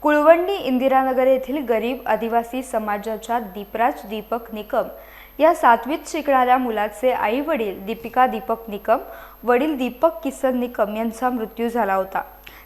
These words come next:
त्यानंतर दीपराज निकम हा मुलगा अनाथ झाला होता. त्याला त्याचे नातेवाईक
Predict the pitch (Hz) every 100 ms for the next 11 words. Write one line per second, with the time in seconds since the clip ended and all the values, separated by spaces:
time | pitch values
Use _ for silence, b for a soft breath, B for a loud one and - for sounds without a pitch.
0 | - 220 226 220 247 240 214 208 233 277
1 | 277 254 254 202 240 254 247 240 262 -
2 | 208 214 208 220 196 185 185 - - -
3 | B B B B B 254 311 247 - -
4 | 240 233 285 247 214 208 302 277 214